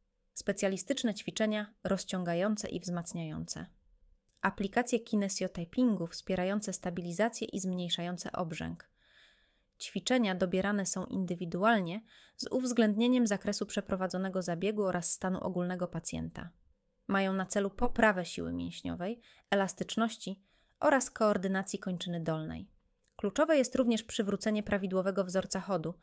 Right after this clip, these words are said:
co stanowi jeden z podstawowych celów fizjoterapii. W tym celu wprowadzana jest reedukacja chodu, prowadzona przez fizjoterapeutę. Warto wiedzieć, w początkowych tygodniach po zabiegu nawet codzienne czynności mogą wymagać wsparcia.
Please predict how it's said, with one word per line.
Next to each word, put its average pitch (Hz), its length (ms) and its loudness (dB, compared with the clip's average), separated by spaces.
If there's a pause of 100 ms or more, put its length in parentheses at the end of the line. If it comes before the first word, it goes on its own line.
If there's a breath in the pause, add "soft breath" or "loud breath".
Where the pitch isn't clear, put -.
(240 soft breath)
co - 140 -2
stanowi 226 400 2
jeden 226 220 6
z 214 60 -4
podstawowych 196 560 -2
celów 185 420 -2
fizjoterapii. 170 880 -6 (400)
W - 60 -20
tym 247 180 8
celu 220 200 6
wprowadzana 196 580 0
jest 180 300 -4 (120)
reedukacja 185 680 0
chodu, 190 380 -2 (440 loud breath)
prowadzona 226 460 6
przez - 260 -6
fizjoterapeutę. 175 920 -4 (960)
Warto 202 500 8
wiedzieć, 170 640 -6 (260)
w - 120 -20
początkowych 214 580 0
tygodniach 214 480 2
po - 120 -4
zabiegu 190 400 0
nawet 185 440 -4
codzienne 202 480 2
czynności 190 500 -4
mogą 180 260 -2
wymagać 170 420 -4
wsparcia. - 540 -8